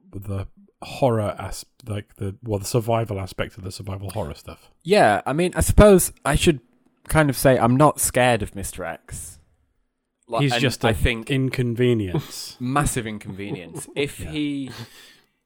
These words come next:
Speaker 2: if he was scary, I'd be able to deal with it. I mean, there was, there was a point where <laughs>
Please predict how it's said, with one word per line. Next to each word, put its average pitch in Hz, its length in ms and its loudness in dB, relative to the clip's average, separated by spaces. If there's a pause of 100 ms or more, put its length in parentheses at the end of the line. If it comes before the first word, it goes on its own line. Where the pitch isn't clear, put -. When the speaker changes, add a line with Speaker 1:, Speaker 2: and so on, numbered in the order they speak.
(100)
Speaker 2:
if 127 140 -8
he 160 120 -2
was 143 160 -6
scary, 104 800 0
I'd 104 200 -4
be 107 100 -2
able 104 160 -6
to - 100 -18
deal 107 220 -4
with 92 160 -14
it. 58 220 -14 (460)
I - 80 -4
mean, 107 300 -2 (400)
there 123 220 -2
was, 123 400 -2
there 113 120 -2
was 113 160 -2
a 107 40 -2
point 107 320 -4
where 98 460 -4 (340)
<laughs> 101 240 -2